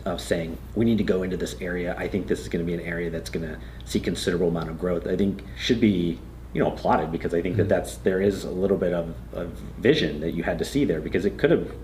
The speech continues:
Speaker 1: went wrong. I mean, your, your, your dad could have been like, "No, we're sticking to mainstream, you know, like, you know,
Speaker 2: Yeah.
Speaker 1: vitamin, mineral, uh,
Speaker 2: Yeah.
Speaker 1: supplement categories. We're not gonna f-,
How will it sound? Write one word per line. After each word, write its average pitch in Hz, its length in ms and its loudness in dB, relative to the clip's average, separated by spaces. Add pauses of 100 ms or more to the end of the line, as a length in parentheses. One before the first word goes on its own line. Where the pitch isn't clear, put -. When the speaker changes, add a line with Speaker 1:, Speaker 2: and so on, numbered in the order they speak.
Speaker 1:
went 90 220 -4
wrong. 107 240 2
I - 20 -4
mean, 87 140 -2
your, 87 240 -2
your, 87 320 -2 (640)
your 92 80 2
dad 90 200 2
could 90 120 -2
have 87 40 2
been 87 80 0
like, 85 140 -4
"No, 107 140 4
we're - 80 2
sticking - 240 2
to 87 60 2
mainstream, 90 600 0
you 82 100 -4
know, 82 120 -6
like, - 380 -6
you 90 60 0
know, 80 100 0
Speaker 2:
Yeah. 120 220 6
Speaker 1:
vitamin, 117 340 4
mineral, 95 500 4
uh, 90 220 2
Speaker 2:
Yeah. 101 140 6
Speaker 1:
supplement 107 520 2
categories. 92 420 0
We're 98 60 0
not 101 100 2
gonna 95 180 2
f-, - 100 -8